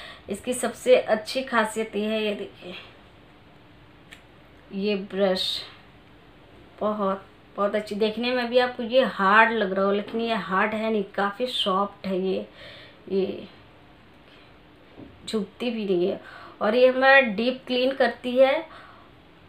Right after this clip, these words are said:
और force को tight करते हैं। Black heads, white heads है जिनकी,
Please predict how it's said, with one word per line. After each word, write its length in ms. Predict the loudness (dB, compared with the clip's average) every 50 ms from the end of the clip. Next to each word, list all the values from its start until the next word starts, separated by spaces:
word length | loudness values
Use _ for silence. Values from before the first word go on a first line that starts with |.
| -20 -20 -20 -20 -20 -20 -20 -16 -4 0
और 180 | 2 4 4
force 380 | 2 0 0 0 0 0 0 2
को 140 | 4 4 4
tight 400 | 6 6 4 6 6 4 2 0
करते 400 | -2 -2 -2 -2 0 2 4 4
हैं। 320 | 4 4 0 -2 -2 0
Black 240 | 4 6 6 6 4 2
heads, 340 | -2 -2 -2 -2 -4 -2 2
white 300 | 2 4 4 2 0 -2
heads 300 | -4 -4 -6 -6 -6 -4
है 140 | -4 -4
जिनकी, 440 | -4 -4 -6 -6 -6 -6 -6 -6 -6